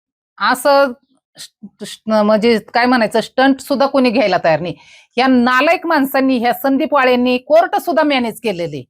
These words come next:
आ? आज कोर्ट असं मॅनेज केलेलं आहे का जे माझे, अ, इथं, अ, साक्षीदार होते, माझे, अ, साक्षीदार सुद्धा यांनी मॅनेज केलेले आहेत.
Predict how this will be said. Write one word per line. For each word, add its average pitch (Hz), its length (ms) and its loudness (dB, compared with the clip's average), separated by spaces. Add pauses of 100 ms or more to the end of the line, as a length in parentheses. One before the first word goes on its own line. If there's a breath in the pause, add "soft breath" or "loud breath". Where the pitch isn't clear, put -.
(640)
आ? 247 240 0 (580 soft breath)
आज 240 220 -2
कोर्ट 302 320 0
असं 311 220 2
मॅनेज 302 380 0
केलेलं 302 300 2
आहे 302 100 4
का 294 100 -2
जे 269 340 0
माझे, 285 320 0
अ, 233 720 2 (280)
इथं, 247 280 -4
अ, 190 920 0 (1080)
साक्षीदार 247 560 -2
होते, 226 440 -2 (840)
माझे, 226 240 2
अ, 233 540 2
साक्षीदार 269 880 0
सुद्धा 330 300 -2
यांनी 359 160 0
मॅनेज 254 380 -2
केलेले 196 360 -4
आहेत. 156 80 -6